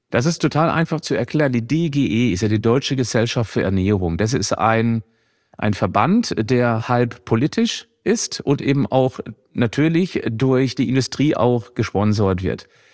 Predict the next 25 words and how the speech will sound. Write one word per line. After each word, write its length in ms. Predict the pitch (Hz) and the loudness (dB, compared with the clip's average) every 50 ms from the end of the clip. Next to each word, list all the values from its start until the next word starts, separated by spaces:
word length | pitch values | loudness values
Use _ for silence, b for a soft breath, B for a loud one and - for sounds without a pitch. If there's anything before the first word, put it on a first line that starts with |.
| b b b | b b b
Die 80 | 131 113 | 0 2
Deutsche 300 | 135 147 185 - - 208 | 4 2 2 0 -2 -2
Gesellschaft 580 | 190 156 - - 151 175 170 - 180 160 - | -2 0 0 0 0 0 0 0 -2 -2 -2
für 120 | - - - | -4 -4 -2
Ernährung, 600 | 123 123 123 143 160 156 131 147 151 170 180 - b b b b b b b b | 0 0 2 2 2 0 0 0 -2 -2 -4 -6 b b b b b b b b
die 480 | - 117 - 139 143 139 139 139 135 | -6 -4 -2 0 2 2 2 2 0
kämpft 420 | - - 160 165 180 160 - - - | 0 0 2 2 2 0 0 -2 -2
immer 160 | 165 180 165 | 0 2 2
noch 160 | 143 123 - | 0 0 0
dafür, 440 | - 127 151 156 - - 139 143 156 | 0 0 0 0 0 0 0 0 2
dass 200 | 143 131 - 139 | 2 0 0 2
wir 160 | 135 135 127 | 2 2 2
viele 260 | - - 151 151 151 | 0 0 0 0 0
Kohlenhydrate 760 | - - - 156 180 165 135 - 113 107 92 98 104 120 - | 0 0 0 0 2 2 0 0 0 0 0 0 0 0 0
essen 200 | - 117 - 131 | -2 -2 -2 -2
sollen 340 | 117 113 131 131 139 147 131 | -2 0 2 2 2 2 2
und 380 | - 127 123 131 127 - - - | 2 2 2 2 0 0 0 -2
dass 140 | 117 117 - | -2 -2 -2
wir 100 | - - | -2 0
eigentlich 320 | 107 120 135 135 135 120 | 2 2 2 2 2 2
genügend 380 | 127 120 117 123 123 131 117 - | 2 2 2 2 2 0 0 0
Proteine 500 | - 110 101 - 110 87 113 139 156 - | 0 -2 0 0 0 0 0 0 0 -2
zu 200 | - - 160 165 | -2 -2 -2 -2
uns 180 | 170 156 - | -2 -2 -2
essen. 380 | - - 160 - - 190 208 | -2 -2 -2 0 0 0 0